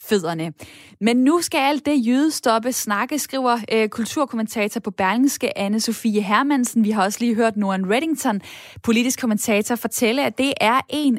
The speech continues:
af de stærkeste fortællinger i dansk politik lige nu. Det er jydefortællingen. Lad mig lige spørge Jette i mit lytterpanel, som også tålmodigt har, har ventet på at få ordet. Jette Ditlev, syvoghalvtreds år, bor i, øh, i Vejle. Øh, hvad tænker du?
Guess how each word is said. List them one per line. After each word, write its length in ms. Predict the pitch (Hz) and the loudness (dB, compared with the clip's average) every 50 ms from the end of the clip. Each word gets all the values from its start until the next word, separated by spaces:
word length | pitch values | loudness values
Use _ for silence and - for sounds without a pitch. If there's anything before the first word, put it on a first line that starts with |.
| - | 0
af 100 | - 220 | -2 -2
de 100 | - 226 | -2 -2
stærkeste 520 | 214 - - 202 190 214 240 269 - - 254 | -4 -2 -2 -2 0 0 -2 -2 -4 -4 -4
fortællinger 480 | - 208 - - 262 247 240 214 202 | -4 -4 -2 0 0 0 0 0 -2
i 40 | 190 - - | -4 -2 0
dansk 260 | 233 247 226 - - | -2 -2 -2 -4 -6
politik 460 | - - 214 - - - 302 294 - | -4 -4 -4 -4 -2 -2 -2 -2 0
lige 120 | 254 262 247 | 2 2 4
nu. 220 | 226 240 254 277 - - - _ _ - | 4 4 4 2 0 -4 -20 _ _ -2
Det 140 | 208 - - | -2 -2 2
er 220 | 185 196 220 247 - - 196 180 - | 2 2 2 2 0 -6 -12 -8 -4
jydefortællingen. 800 | 202 196 208 220 214 220 - - - 185 165 160 151 147 143 143 - - - - - - - - - - | -2 -2 -2 -2 -2 -4 -8 -4 -6 -6 -4 -4 -4 -4 -6 -6 -8 -14 -20 -20 -20 -20 -20 -12 0 2
Lad 80 | 247 240 | 4 4
mig 100 | 247 262 | 4 4
lige 100 | 311 311 | 2 0
spørge 300 | - - 320 339 285 233 | 2 2 4 4 4 4
Jette 200 | 233 247 294 339 | 2 2 2 2
i 100 | 311 262 | 0 2
mit 180 | 240 233 185 202 | 2 2 2 0
lytterpanel, 680 | 220 233 254 247 - 233 226 220 214 208 190 190 185 196 | 0 0 0 0 2 2 2 4 4 2 2 2 0 0
som 160 | - 208 196 | 0 2 2
også 180 | 208 233 - - | 2 2 0 0
tålmodigt 440 | 277 247 220 226 262 285 269 202 185 | 2 4 4 4 4 4 2 0 0
har, 260 | 190 190 208 202 196 | -2 -2 0 0 0
har 120 | 190 214 190 | 0 -2 -2
ventet 300 | 196 202 233 247 254 220 | 0 0 2 0 0 0
på 100 | 247 240 | 2 2
at 120 | 214 208 - - | 2 0 2 0
få 80 | 240 240 - 262 262 | 0 2 2 2 2
ordet. 240 | 247 220 202 196 208 | 2 2 2 2 0
Jette 160 | 202 190 190 | -2 -2 0
Ditlev, 360 | - 269 311 311 294 - 233 | -2 -2 0 0 0 0 0
syvoghalvtreds 600 | - - 285 285 226 208 - - 202 214 - - | 0 0 0 0 0 0 0 -2 -2 -2 0 0
år, 160 | 277 269 262 208 - | 0 0 0 0 0
bor 180 | 240 269 285 247 208 220 | 0 0 0 0 -2 -4
i, 100 | 208 196 190 185 | -4 -2 0 0
øh, 80 | 175 175 - 196 | 0 0 -2 -2
i 20 | 190 165 | -2 0
Vejle. 420 | 180 165 165 175 202 240 294 294 294 - - - - - - - 220 - 247 | 0 0 0 0 0 0 0 0 -2 -6 -20 -20 -20 -20 -18 -14 -2 4 4
Øh, 180 | 240 233 220 196 | 6 6 6 4
hvad 140 | 240 269 | 2 2
tænker 360 | - - - 294 277 294 370 381 | 2 2 2 2 2 2 2 2
du? 200 | - 392 349 | 2 2 2